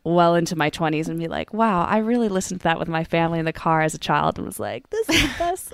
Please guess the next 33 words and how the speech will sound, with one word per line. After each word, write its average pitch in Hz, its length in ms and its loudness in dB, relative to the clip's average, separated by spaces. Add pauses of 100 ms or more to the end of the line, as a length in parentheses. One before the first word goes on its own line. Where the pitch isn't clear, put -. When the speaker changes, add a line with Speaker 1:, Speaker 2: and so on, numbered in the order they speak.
Speaker 1:
uppity 320 380 2
song 320 520 0 (220)
Speaker 2:
Well, 269 100 -2
now 269 140 4
I 302 80 4
Speaker 1:
ever." 370 100 -2
Speaker 2:
gotta 415 260 -2 (200)
listen 180 300 2
Speaker 1:
Um, 170 40 0
Speaker 2:
to 196 120 -4 (120)
it 202 40 2
'cause 190 140 -2
Speaker 1:
so 220 40 2
Speaker 2:
I, 214 280 2
I've 190 200 -2
not 214 220 -2
ever 180 200 -4
really 170 200 2
paid 196 140 -2
attention 175 240 -2
Speaker 1:
Oh, 175 40 0
Speaker 2:
to 175 60 4
the 180 60 0
Speaker 1:
yeah. 175 60 -2
Speaker 2:
lyrics - 280 -6
that - 120 -2
much. - 420 -8 (1000)
Speaker 1:
Yeah, 180 320 0
look 196 160 2
at 226 80 -2
the 202 80 0
lyrics. 170 420 -2
I 147 400 -2